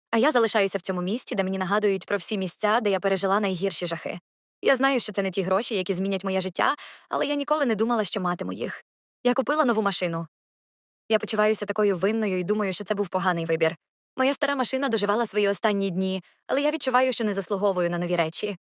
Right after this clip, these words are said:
Гарні речі. Я все ще відчуваю себе тут у пастці з якоїсь причини.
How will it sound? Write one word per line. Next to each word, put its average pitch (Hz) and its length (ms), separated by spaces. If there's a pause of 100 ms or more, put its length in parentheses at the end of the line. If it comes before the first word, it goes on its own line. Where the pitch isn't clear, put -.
(240)
Гарні 202 380
речі. 180 380 (380)
Я - 140
все 311 180
ще - 160
відчуваю 226 400
себе 208 240
тут 208 140
у 196 40
пастці 226 360
з 185 60
якоїсь 190 300
причини. 170 540